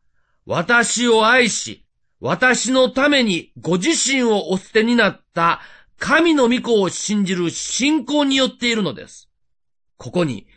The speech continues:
キリストについて三つのポイントが語られているように思います。第一に、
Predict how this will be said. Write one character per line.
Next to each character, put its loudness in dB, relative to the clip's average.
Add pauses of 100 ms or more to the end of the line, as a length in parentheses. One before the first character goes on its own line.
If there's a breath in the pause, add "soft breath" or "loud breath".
(180)
キ 0
リ 2
ス -10
ト 2
に 0
つ -6
い -4
て -4 (200 soft breath)
三 -4 (100)
つ -8
の 0
ポ 0
イ 0
ン -2
ト -4
が -4
語 -6
ら 2
れ 2
て -2
い 0
る -2
よ 0
う -6
に -8
思 -6
い -6
ま -12
す。 -20 (340 loud breath)
第 0
一 -8
に、 -12